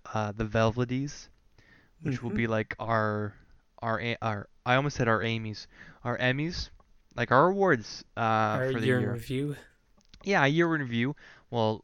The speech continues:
Speaker 1: we'll, uh, we'll discuss and come up with some, some, uh,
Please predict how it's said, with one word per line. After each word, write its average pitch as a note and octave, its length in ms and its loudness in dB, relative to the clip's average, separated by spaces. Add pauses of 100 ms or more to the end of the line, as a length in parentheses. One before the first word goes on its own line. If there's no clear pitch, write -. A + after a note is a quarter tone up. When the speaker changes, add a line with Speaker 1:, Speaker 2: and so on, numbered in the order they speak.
Speaker 1:
we'll, A#2+ 360 2
uh, G2+ 300 4 (420)
we'll C3 140 -2
discuss B2 460 -2
and B2+ 100 -8
come A#2+ 120 -2
up A2+ 120 -6
with A#2+ 120 -8
some, G#2+ 340 -10 (180)
some, G#2 380 -8
uh, G2+ 300 -6